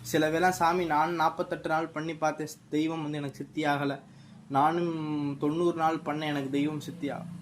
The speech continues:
என்ன காரணம் அப்படின்னு வச்சுக்கோங்க, நம்மள்ட்ட இருக்கிற பிரச்சனை தான் காரணம்,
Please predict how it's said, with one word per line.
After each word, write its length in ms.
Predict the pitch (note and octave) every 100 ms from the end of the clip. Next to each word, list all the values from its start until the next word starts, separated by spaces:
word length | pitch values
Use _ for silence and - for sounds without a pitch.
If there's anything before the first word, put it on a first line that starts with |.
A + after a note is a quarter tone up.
| -
என்ன 480 | C3 E3 A3 C4 - -
காரணம் 680 | F3 E3 G#3 G#3 F#3 F#3
அப்படின்னு 460 | D3+ C#3 D3+ D3+ D3
வச்சுக்கோங்க, 500 | B2 C#3 C3+ B2 B2+ F#3 G#3+ - _ _ -
நம்மள்ட்ட 420 | C3+ D3+ E3+ E3
இருக்கிற 460 | D3+ D#3 F3+ - G3+ A3+ -
பிரச்சனை 500 | D3+ - - G#3 F3+
தான் 200 | E3 F3
காரணம், 400 | C#3 C3+ B2+ A#2